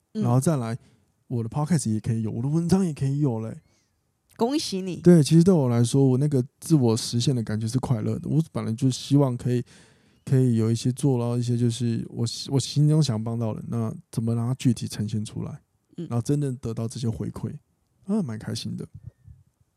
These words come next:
Speaker 2: 那你上半年有什么吗？
Speaker 1: 哦，我刚刚讲完了。
Speaker 2: 就那个而已。
Speaker 1: 我最开心的就是我的，
Speaker 2: 哇。
Speaker 1: 哎，体脂降很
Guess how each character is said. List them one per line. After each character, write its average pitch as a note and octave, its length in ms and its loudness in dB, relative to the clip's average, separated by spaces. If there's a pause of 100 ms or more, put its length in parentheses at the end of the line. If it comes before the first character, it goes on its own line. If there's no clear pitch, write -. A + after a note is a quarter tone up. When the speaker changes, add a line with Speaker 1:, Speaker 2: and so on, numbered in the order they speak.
(140)
Speaker 2:
那 E3+ 80 2
你 D3 60 2
上 D3+ 140 0
半 D3 120 2
年 C3+ 80 0
有 A#2+ 80 0
什 A2+ 100 -6
么 A#2 60 -8
吗？ A#2 120 -6 (540)
Speaker 1:
哦， A#3+ 80 -4
我 A#3 60 -2
刚 A3 120 -2
刚 A#3 100 -8
讲 G3+ 180 -2
完 E3 120 -4
了。 D#3 180 -4
Speaker 2:
就 G#3 100 12
那 A3+ 120 10
个 A3+ 60 12
而 G3 80 10
已。 D3+ 180 6 (180)
Speaker 1:
我 A3+ 120 -2
最 D4+ 180 0
开 F4+ 140 6
心 C#4 240 2
的 A#3 180 2
就 C4+ 220 -2
是 B2 100 0
我 A#3 140 4
的， A2 160 4
Speaker 2:
哇。 G#2 120 2 (320)
Speaker 1:
哎， B3+ 140 -2
体 C#4 300 0
脂 C4+ 300 -2
降 E4 280 0
很 A3 400 -6